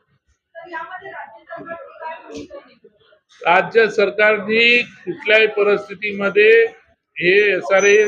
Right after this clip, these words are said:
थांबवलं, सर्व्हे थांबवलेला नाहीये. त्यांना फक्त काही प्रेशर टॅक्स यूज करून, आता काही लोकांचं धरलं तर चावतं आणि सोडलं तर पळतं, अशी परिस्थिती आहे, म्हणून कोणी प्रेशर टॅक्स यूज करून त्या गोष्टी केलेल्या आहेत.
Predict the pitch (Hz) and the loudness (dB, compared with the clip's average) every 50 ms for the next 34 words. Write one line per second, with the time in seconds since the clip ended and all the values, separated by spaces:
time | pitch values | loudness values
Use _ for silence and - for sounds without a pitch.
0 | 202 - - 175 170 170 185 190 202 208 196 - - 180 165 175 196 196 196 - | -2 -2 -2 0 0 0 0 -2 0 0 0 -2 0 -2 -2 0 0 -2 -2 0
1 | 165 160 165 180 190 190 202 196 202 202 190 185 180 190 196 190 175 151 127 - | -2 -2 -2 -2 -2 0 0 2 0 0 0 0 -2 0 0 0 0 0 -2 -4
2 | _ _ _ _ _ _ - - - - - _ _ _ _ _ _ _ _ _ | _ _ _ _ _ _ -20 -20 -20 -20 -20 _ _ _ _ _ _ _ _ _
3 | _ _ - 175 180 196 208 214 202 - 196 190 - - - 220 208 220 220 - | _ _ -2 -2 0 0 0 -2 -2 0 -2 -4 -2 -2 -2 0 0 0 0 0
4 | - 196 180 175 - 214 202 - 220 214 208 208 208 208 208 202 - - 214 208 | 0 -2 -2 0 0 -2 0 2 0 0 0 -2 -6 -10 -10 -8 -4 -2 0 0
5 | 208 208 208 208 208 208 202 190 202 208 208 208 202 214 208 214 214 196 180 156 | 0 0 -2 -2 -2 0 0 2 2 2 2 0 0 0 0 0 0 2 0 -2
6 | 165 190 196 - 208 202 208 202 196 202 214 208 214 208 202 202 190 196 208 - | -2 -2 -4 -4 -4 -4 -2 -4 -4 -4 -4 -6 -6 -8 -10 -10 -10 -10 -8 -8
7 | 220 220 - 220 214 214 226 214 202 - - 214 220 208 - - _ - 208 202 | -10 -8 -6 -6 -4 -2 -2 -4 -4 -4 -6 -6 -6 -6 -8 -10 _ -4 -2 0
8 | 190 170 - - _ _ _ _ _ _ _ _ _ _ _ _ - 170 202 220 | 0 0 0 -4 _ _ _ _ _ _ _ _ _ _ _ _ -12 -8 -8 -6
9 | 208 208 208 214 214 196 208 202 202 214 220 - 220 220 208 - 220 208 - - | -2 -2 -2 -2 0 0 0 0 2 2 0 0 0 -2 -2 -4 -6 -10 -6 -2
10 | - 220 220 220 214 226 220 208 220 202 202 233 226 - 240 233 233 233 233 226 | 0 0 0 0 0 0 0 2 0 -2 -2 -6 -6 -2 -2 2 2 2 2 2
11 | 208 185 - | 0 -2 -6